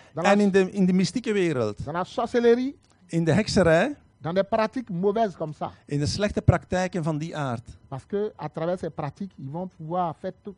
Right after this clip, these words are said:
Speaker 1: faire des miracles, beaucoup de choses comme ça.
Speaker 2: Want via die wegen kunnen zij wonderen en tekenen doen.
Speaker 1: Ceux-là, Jésus a parlé d'eux dans Matthieu sept sept.
Speaker 2: En Jezus heeft erin
Speaker 1: Il
Speaker 2: gesproken
Speaker 1: dit, ce ne
Speaker 2: over
Speaker 1: sont pas
Speaker 2: Matthäus zes, zes,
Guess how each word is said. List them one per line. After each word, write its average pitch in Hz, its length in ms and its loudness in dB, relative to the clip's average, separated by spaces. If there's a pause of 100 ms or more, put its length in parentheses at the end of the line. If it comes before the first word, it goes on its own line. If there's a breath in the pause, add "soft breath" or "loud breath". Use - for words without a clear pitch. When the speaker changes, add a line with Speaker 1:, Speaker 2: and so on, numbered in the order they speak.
Speaker 1:
faire 185 160 -10
des 151 120 -6
miracles, 170 460 0
beaucoup 147 260 -6
de 147 60 -4
choses 131 260 -12
comme 95 180 -18
ça. - 340 -12
Speaker 2:
Want 170 340 0
via 202 440 -2
die 208 240 -6
wegen 214 320 -4
kunnen 190 260 -4
zij 160 340 -4 (720 soft breath)
wonderen 190 460 -2
en 156 140 -4
tekenen 165 420 -6
doen. 196 220 -10 (240)
Speaker 1:
Ceux-là, 185 360 0
Jésus 160 300 -4
a 165 60 2
parlé 175 280 -4
d'eux 170 220 -8
dans 139 140 -8
Matthieu 151 260 -6
sept 180 240 -8
sept. - 220 -10 (600)
Speaker 2:
En 139 220 -12
Jezus 185 420 -12
heeft - 260 -16
erin 147 160 -12
Speaker 1:
Il 127 60 -12
Speaker 2:
gesproken 131 440 -10
Speaker 1:
dit, 226 100 -4
ce - 60 -10
ne 185 60 -2
Speaker 2:
over 165 200 0
Speaker 1:
sont 160 80 -4
pas 208 80 0
Speaker 2:
Matthäus 185 580 -2
zes, 165 220 -6 (100)
zes, 160 120 -4